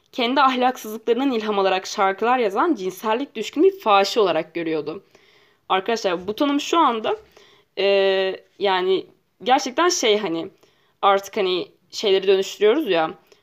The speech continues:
Bu hani velev ki orospuyuz, velev ki ibneyiz, velev ki şuyuz. Hani bu saldırı amaçlı, aşağılama amaçlı söylenen kelimeler dönüştürülüyor ya. Bu bence sloganlaştırılmaları. Çünkü ben, benim şu çok hoşuma gitti mesela. Kendi ahlaksızlıklarından ilham alarak şarkılar yazan.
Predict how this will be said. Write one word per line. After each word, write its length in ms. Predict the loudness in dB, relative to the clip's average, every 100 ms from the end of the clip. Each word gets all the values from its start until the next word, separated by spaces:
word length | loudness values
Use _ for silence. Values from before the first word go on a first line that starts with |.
| -6
Bu 200 | -2 -2
hani 240 | -4 -6 -2
velev 240 | 0 0
ki 120 | 0
orospuyuz, 640 | 0 0 -4 -4 -4 -2 -2
velev 240 | -2 -4
ki 180 | -6 -8
ibneyiz, 500 | -8 -6 -4 -4 -4
velev 260 | -6 -6
ki 100 | -8
şuyuz. 480 | -12 -8 -6 -6 -8 -12
Hani 300 | -10 -8 -10 _ _ _ _ _ _ _ _ -4
bu 220 | -2 -2
saldırı 680 | -2 2 2 4 4 2 0 -8 -14 -2
amaçlı, 460 | 0 2 0 -2
aşağılama 400 | -4 0 2 2
amaçlı 240 | 0 -4 -6
söylenen 320 | -4 -2 -2
kelimeler 380 | -2 -2 -2 0
dönüştürülüyor 500 | 0 -2 -4 2 2
ya. 160 | 2
Bu 120 | 0 2
bence 440 | 4 4 2 0 -4 _ _ _
sloganlaştırılmaları. 1200 | -2 2 4 4 4 2 0 2 4 4 2
Çünkü 300 | 0 -4 0
ben, 240 | 2 2 0
benim 160 | -2 -2
şu 120 | 0
çok 140 | -2 0
hoşuma 280 | -2 -2
gitti 200 | -4 -4
mesela. 400 | -6 -4 -4 -4
Kendi 260 | -2 0 4
ahlaksızlıklarından 920 | 4 4 2 0 -6 -6 2 2 4
ilham 280 | 2 2 2
alarak 300 | 4 4 2
şarkılar 540 | 0 2 2 2 2 6
yazan. 280 | 6 4